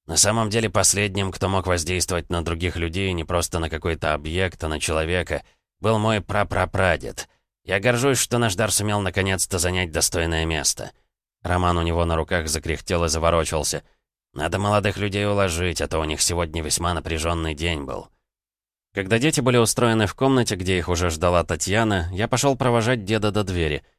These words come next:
Зверски хотелось спать, глаза сами собой закрывались. Надеюсь, мальчишки сегодня уже выполнили свой лимит по пакостям и можно немного подремать. «Ты справишься?» — спросил дед.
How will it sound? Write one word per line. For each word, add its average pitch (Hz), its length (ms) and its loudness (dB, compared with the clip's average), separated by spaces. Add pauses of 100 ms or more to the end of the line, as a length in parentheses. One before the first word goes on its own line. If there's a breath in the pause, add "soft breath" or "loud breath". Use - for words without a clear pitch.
(200)
Зверски 85 420 0
хотелось 80 420 2
спать, - 480 -2 (100)
глаза 92 420 2
сами 90 260 0
собой 92 340 0
закрывались. 76 640 -2 (340)
Надеюсь, 120 360 2
мальчишки 120 460 2
сегодня 110 420 0
уже 110 200 2
выполнили 87 520 2
свой 85 260 0
лимит 85 340 -2
по 82 100 -2
пакостям 90 640 -2
и 95 80 -6
можно 95 300 -2
немного 85 400 0
подремать. 76 600 -4 (640)
«Ты 135 80 -6
справишься?» — 87 760 0 (180)
спросил 76 460 -4
дед. 73 300 -4